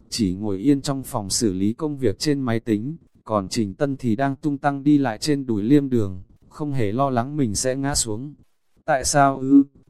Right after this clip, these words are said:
Bởi vì cô nàng có chỗ dựa nên không thèm sợ, cảm thấy nếu mình sắp ngã, anh đẹp trai nhất định sẽ lập tức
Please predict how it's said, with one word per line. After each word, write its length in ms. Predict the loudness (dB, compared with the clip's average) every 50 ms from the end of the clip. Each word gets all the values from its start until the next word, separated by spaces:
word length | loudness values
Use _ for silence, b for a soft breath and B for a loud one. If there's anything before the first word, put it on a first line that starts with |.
| _ -2
Bởi 220 | 0 0 0 0
vì 220 | 0 0 0 0 0
cô 240 | 0 -2 0 0 0
nàng 260 | 0 -2 -2 -2 -4
có 180 | -6 -6 -6 -4
chỗ 240 | -4 -4 -4 -4 -2
dựa 220 | 0 0 0 0
nên 240 | 2 2 2 0 0
không 260 | -2 -6 -6 -6 -2
thèm 240 | 0 0 0 0 0
sợ, 340 | -2 0 2 2 2 2 -2 _ _ _ _ _ -4
cảm 220 | -4 -4 -2 0 0
thấy 200 | 2 2 2 2
nếu 220 | 2 0 0 0
mình 280 | 0 0 -2 0 0 0
sắp 260 | 0 0 0 0 0
ngã, 420 | -4 -4 -4 -4 -6 -8 -10 -16 -20 _ _ _
anh 200 | 0 0 2 2
đẹp 180 | 2 0 0 0
trai 240 | 0 0 0 0 2
nhất 220 | 0 0 0 2
định 240 | 4 4 4 4 0
sẽ 220 | -4 -4 -2 -2 -2
lập 240 | -2 -4 -6 _
tức 140 | -6 -6 -6